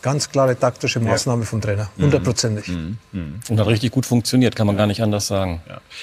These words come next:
Speaker 2: Nkunku, äh, ist jetzt dabei, <laughs> sich Richtung Weltklasse zu entwickeln.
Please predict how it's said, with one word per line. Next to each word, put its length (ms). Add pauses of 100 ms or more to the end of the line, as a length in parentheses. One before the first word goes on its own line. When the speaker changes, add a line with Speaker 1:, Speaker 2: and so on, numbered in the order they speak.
(580)
Speaker 2:
Nkunku, 540 (340)
äh, 560 (540)
ist 200
jetzt 280
dabei, 680 (200)
<laughs> 200
sich 240
Richtung 320
Weltklasse 560
zu 120
entwickeln. 520